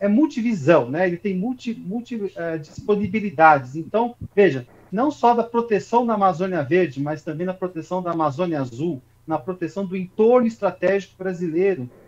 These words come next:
que está sendo bem pautado agora no, na revisão do Livro Branco de Defesa Nacional, na Estratégia Nacional de Defesa, né, na,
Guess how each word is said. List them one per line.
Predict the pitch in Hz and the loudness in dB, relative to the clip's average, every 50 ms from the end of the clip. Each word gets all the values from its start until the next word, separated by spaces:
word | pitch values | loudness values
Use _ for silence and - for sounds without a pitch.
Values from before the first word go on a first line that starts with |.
| - _ | -18 _
que | - 160 | -10 -8
está | 151 - 160 | -6 -8 -10
sendo | 156 - 175 165 151 | -6 -4 -4 -4 -4
bem | 139 135 165 196 | -6 -6 -6 -6
pautado | - - 196 220 127 - - 170 175 175 147 143 | -4 -2 -2 -2 -2 -4 -4 -4 -4 -2 -4 -4
agora | 139 156 160 156 | -4 -4 -4 -4
no, | 160 151 147 147 147 | -6 -8 -10 -12 -12
na | - 147 143 | -10 -8 -4
revisão | 139 160 156 156 160 135 120 147 185 196 | -4 -4 -4 -4 -6 -6 -2 0 0 0
do | 180 147 156 | 0 -4 -6
Livro | 151 175 160 160 160 | -4 -4 -6 -6 -8
Branco | 135 123 139 170 190 190 - 165 | -6 -4 -4 -2 -2 -4 -6 -10
de | 147 | -10
Defesa | 147 147 139 - 165 151 135 | -10 -10 -8 -6 -6 -6 -4
Nacional, | 143 143 139 - - 123 131 147 160 160 - _ _ _ _ - | -6 -10 -10 -12 -12 -6 -2 -2 -2 -2 -4 _ _ _ _ -6
na | 160 165 | -6 -6
Estratégia | 160 165 - 160 156 151 - - 185 196 202 185 151 151 | -6 -6 -4 -4 -4 -2 2 4 6 6 6 4 0 -6
Nacional | 151 151 147 147 - 151 156 151 | -8 -8 -10 -8 -6 -6 -4 -4
de | 143 127 | -4 -6
Defesa, | 131 127 - - 160 165 170 156 147 156 156 - - - - - - - - | -8 -10 -10 -8 -6 -6 -4 -4 -6 -10 -10 -12 -18 -20 -20 -20 -20 -14 -8
né, | 151 160 170 | -6 -4 -4
na, | 160 156 | -4 -6